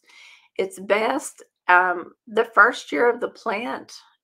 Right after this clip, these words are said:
you don't wanna touch the roots. They will not have enough medicinal properties. You wanna wait at least for two to three years. Um, the second year, you can divide the plant. And when you divide the plant,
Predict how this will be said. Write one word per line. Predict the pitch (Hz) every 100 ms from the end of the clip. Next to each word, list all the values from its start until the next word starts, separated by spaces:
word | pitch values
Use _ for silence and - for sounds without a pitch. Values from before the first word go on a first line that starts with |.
| _
you | - 214
don't | 196 196 -
wanna | 208 202
touch | 240 - -
the | 170
roots. | 156 160 196 170 - - -
They | 170
will | 170 175
not | 180 -
have | 180 170
enough | 170 170 -
medicinal | 170 165 165 - 175 170
properties. | - 143 151 185 196 220 - _ _ _ - - _ _
You | 190 214
wanna | 233 208
wait | 185 190 202
at | -
least | 160 170 190 262 - -
for | - 160
two | - 165
to | 170
three | 165 180 165
years. | 156 160 190 220 269 - - _ -
Um, | 190 - - - -
the | 214
second | - 269 254 - 180
year, | 185 190 214 226 -
you | - 220 220 -
can | - 170 147 175
divide | 175 160 - 160 185 -
the | 220
plant. | - 247 247 240 - _ _ _ _ _ _ _ -
And | 185 180
when | 196 196
you | 190 190
divide | 180 208 196 - 330
the | 294
plant, | - - 165 185 214